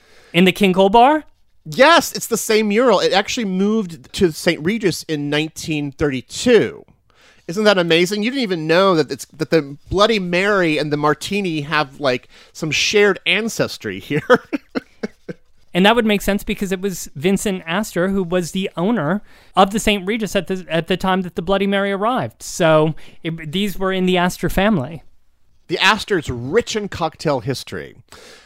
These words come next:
Speaker 2: So, but back at the Knickerbocker, in fact, in the year nineteen twelve, so if you would have walked in, you would have seen that mural, and standing in front of that mural, you would have seen a bartender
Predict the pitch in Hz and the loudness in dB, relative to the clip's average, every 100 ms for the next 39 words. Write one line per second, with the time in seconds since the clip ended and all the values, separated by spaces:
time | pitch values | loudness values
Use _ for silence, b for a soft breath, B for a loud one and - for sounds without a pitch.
0 | B - 165 190 - 226 277 302 - 277 | B -4 2 2 4 2 2 -4 -4 -4
1 | 226 180 196 - 170 120 95 - 76 67 | -2 2 2 2 0 0 -4 -6 -10 -12
2 | 180 196 _ _ - 151 - 156 151 - | -12 -16 _ _ -8 -6 0 2 0 -4
3 | 180 156 151 143 143 139 143 151 - 143 | -4 -4 -2 -2 0 0 -2 -4 -8 -8
4 | 117 - - 302 285 175 120 156 269 269 | -6 -10 -10 0 4 6 6 4 0 -8
5 | _ b b b b - 185 160 196 175 | _ b b b b -4 -4 -2 -4 -4
6 | 156 175 185 165 190 185 165 131 - 254 | 2 2 2 0 0 -2 -4 -6 -4 -2
7 | 233 185 147 135 139 170 190 160 - 233 | 0 0 0 0 2 0 -2 -6 -2 2
8 | 254 240 220 277 277 254 202 202 208 202 | 2 2 2 2 4 2 4 4 4 2
9 | 185 165 160 196 185 190 - 196 180 143 | 0 -2 0 0 0 -4 -8 -6 -6 0
10 | 160 165 - 175 165 160 | 0 0 -4 -4 -2 -2